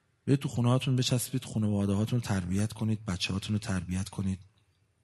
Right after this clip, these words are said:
خب اینا که این حرفا رو نم-، نمی‌گرفتن،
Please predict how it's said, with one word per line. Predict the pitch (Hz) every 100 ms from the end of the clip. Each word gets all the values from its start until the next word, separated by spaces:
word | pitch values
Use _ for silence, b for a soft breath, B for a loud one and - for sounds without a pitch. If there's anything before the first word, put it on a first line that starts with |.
| _ - b b b b b b b _ _
خب | - 151
اینا | 151 147
که | - 151 143 143
این | 147
حرفا | 131 117 -
رو | 123 131 127 - 123 110
نم-، | 131 135 -
نمی‌گرفتن، | 123 139 101 90 90 - 82 78